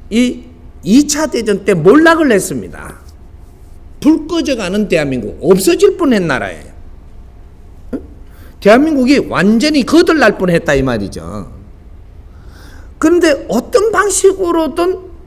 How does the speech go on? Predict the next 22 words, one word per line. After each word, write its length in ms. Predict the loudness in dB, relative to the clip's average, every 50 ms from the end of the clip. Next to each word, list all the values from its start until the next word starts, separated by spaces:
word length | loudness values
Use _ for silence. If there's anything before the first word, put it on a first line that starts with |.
| -14 -2
어, 360 | 2 4 4 4 4 0 0 2
대한민국을 680 | 2 4 4 4 2 -2 -2 0 2 2 2 2 2 -2
국제사회가 580 | -6 -6 -2 -2 -2 0 0 -2 -2 0 -2
살리는 420 | -2 -2 -2 -2 -2 -2 -2 -2 -2
거예요. 420 | -4 -4 -4 -6 -8 -8 -10 -14 -20 -20 -20 -20 -20 -20 -20 -20 -20 -20 -20 -20 -20 -20 -20 -20 -20 -20 -20 -20 -20 -20 -20 -20 -20 -20 -20 -20 -20 -20 -20 -20 -20 -20 -20 -20 -20 -20 -20 -20 -20 -20 -20 -20 -20 -20 -20 -20 -20 -10
살리나갖고 880 | -8 -6 -2 -2 0 0 0 0 0 2 2 0 0 2 0 -2 -2 -2
딱 220 | -6 -4 -2 0 4
몇십 400 | 4 4 4 4 2 0 0 2
년 200 | 0 0 0 0
동안에 680 | 0 0 0 0 0 2 2 2 0 0 -2 -8 -14 -20 -20 -20 -20 -20 -20 -20 -10
대한민국이 500 | -6 -4 -2 0 0 0 0 0 -2 -2
이 180 | -2 0 0 0
힘을 380 | 0 0 -2 0 0 0 -2 0
가지고 640 | 0 -2 -2 -2 -4 -2 2 2 4 2 2 0 -2 0
이런 240 | 0 0 2 0
지식을 420 | 0 -2 -2 -2 -2 0 0 -2 -2
다 160 | -2 -4 -2
가지고 520 | -2 -2 -2 -2 -4 -2 0 2 2 2
사람을 520 | 0 -2 -4 -6 -4 -4 -2 -2 -2 -4 -4
만들어 360 | -4 -4 -4 -2 -2 -2 -2
놨다는 500 | -2 -4 -4 -4 -4 -4 -4 -4 -6 -6
것은 460 | -8 -6 -4 -2 0 0 0 -2 -6